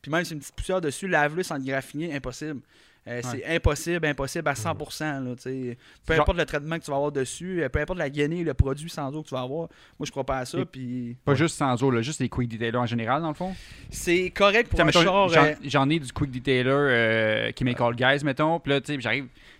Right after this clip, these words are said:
Speaker 2: sais, à, quand t'arrives à un show, le char, t'es quand même propre, mais t'arrives
Speaker 1: C'est
Speaker 2: à un
Speaker 1: correct,
Speaker 2: show, là,
Speaker 1: c'est correct, tu sais, je le
Speaker 2: ça
Speaker 1: fais
Speaker 2: me fait tout le temps
Speaker 1: moto.
Speaker 2: peur. Moi, je suis toujours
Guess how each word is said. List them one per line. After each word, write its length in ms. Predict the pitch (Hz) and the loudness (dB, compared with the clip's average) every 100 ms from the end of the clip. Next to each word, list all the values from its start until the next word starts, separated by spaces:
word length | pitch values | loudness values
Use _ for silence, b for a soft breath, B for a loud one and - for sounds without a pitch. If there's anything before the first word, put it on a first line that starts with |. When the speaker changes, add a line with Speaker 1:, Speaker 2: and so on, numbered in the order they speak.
| - | 0
Speaker 2:
sais, 60 | |
à, 180 | 151 120 | 4 4
quand 160 | 123 131 | 2 0
t'arrives 180 | 135 147 | 2 2
à 60 | |
un 80 | 131 | 2
show, 460 | 120 - 151 160 170 | 2 2 2 2 0
le 60 | 135 | 0
char, 180 | 127 185 | 4 2
t'es 120 | 147 | 4
quand 80 | 143 | 2
même 120 | 131 | 2
propre, 340 | - 156 190 | 2 4 4
mais 40 | 147 | 2
t'arrives 200 | 131 151 | 2 6
Speaker 1:
C'est 20 | |
Speaker 2:
à 80 | 233 | 6
un 40 | |
Speaker 1:
correct, 140 | 254 269 | 8 6
Speaker 2:
show, 40 | 170 | 6
là, 60 | |
Speaker 1:
c'est 120 | 165 | 0
correct, 340 | 151 220 233 277 | 2 4 4 0
tu 60 | - | -2
sais, 40 | |
je 80 | 190 | 2
le 80 | 165 | 4
Speaker 2:
ça 80 | 151 | 6
Speaker 1:
fais 60 | |
Speaker 2:
me 60 | - | 6
fait 20 | |
tout 100 | 220 | 6
le 20 | 214 | 6
temps 80 | 147 | 6
Speaker 1:
moto. 40 | 127 | 6
Speaker 2:
peur. 180 | 156 180 | 8 8
Moi, 80 | 202 | 6
je 60 | |
suis 100 | - | 2
toujours 280 | 233 240 165 | 4 6 4